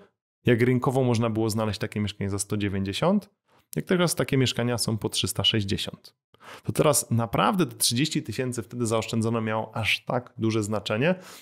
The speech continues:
Zobaczcie, że w obydwu wypadkach praktycznie te mieszkania podwoiły, e, się na wartości. Można było szukać tej okazji, ale w tym samym czasie mogłem skupić się na własnym biznesie. Podsumowując, jakie mam przemyślenia?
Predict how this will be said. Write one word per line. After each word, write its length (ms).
Zobaczcie, 320
że 160
w 320
obydwu 320
wypadkach 520
praktycznie 380
te 100
mieszkania 360
podwoiły, 520
e, 200
się 120
na 100
wartości. 500
Można 320
było 180
szukać 280
tej 120
okazji, 500
ale 180
w 60
tym 140
samym 280
czasie 380
mogłem 480
skupić 340
się 80
na 80
własnym 320
biznesie. 420
Podsumowując, 920
jakie 360
mam 300
przemyślenia? 600